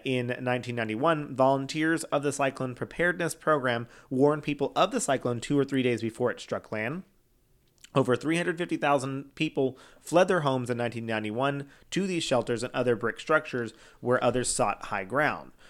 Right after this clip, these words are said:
While in nineteen ninety-one cyclone, uh, killed over a hundred thirty-eight million pe-, uh, hundred thirty-eight thousand people,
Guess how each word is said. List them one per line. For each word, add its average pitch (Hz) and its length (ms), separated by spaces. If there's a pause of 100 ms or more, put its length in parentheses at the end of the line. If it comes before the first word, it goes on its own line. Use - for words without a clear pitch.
(200)
While 120 220
in 117 80
nineteen 123 220
ninety-one 123 440
cyclone, 127 540 (100)
uh, 113 260
killed 190 340
over 139 280
a 120 60
hundred 135 300
thirty-eight 123 360
million 123 380
pe-, - 160
uh, 107 80 (460)
hundred 127 400
thirty-eight 135 440
thousand 139 520
people, 113 440